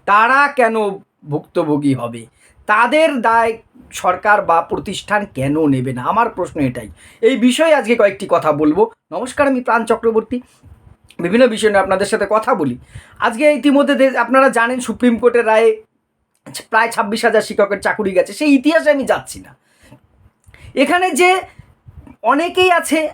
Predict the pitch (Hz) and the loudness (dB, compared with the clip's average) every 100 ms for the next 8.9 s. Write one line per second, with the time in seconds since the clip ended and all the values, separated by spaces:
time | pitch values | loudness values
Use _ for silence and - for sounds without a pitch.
0 | - 277 339 - 311 359 277 294 294 277 | -10 -12 -8 0 2 2 2 4 4 2
1 | 247 - - - 262 285 277 240 277 269 | -2 -16 -8 -2 2 2 2 2 2 2
2 | 285 302 285 277 269 269 254 262 262 254 | 2 2 0 0 2 2 4 2 2 0
3 | 247 - 247 269 240 262 240 - 240 240 | -4 -2 2 2 2 0 0 2 4 4
4 | 233 226 226 240 240 - 240 233 226 233 | 2 0 2 0 -2 -8 -4 0 0 0
5 | 240 220 226 233 226 226 220 202 226 202 | 2 2 2 2 0 2 0 2 0 2
6 | 226 233 226 220 214 214 220 - - - | 2 2 2 2 0 0 -2 -2 -12 -2
7 | 320 349 349 302 180 302 311 415 392 277 | 2 2 2 -2 0 2 4 4 2 -2
8 | - - 147 285 285 240 285 247 | -12 -12 -2 2 2 2 4 4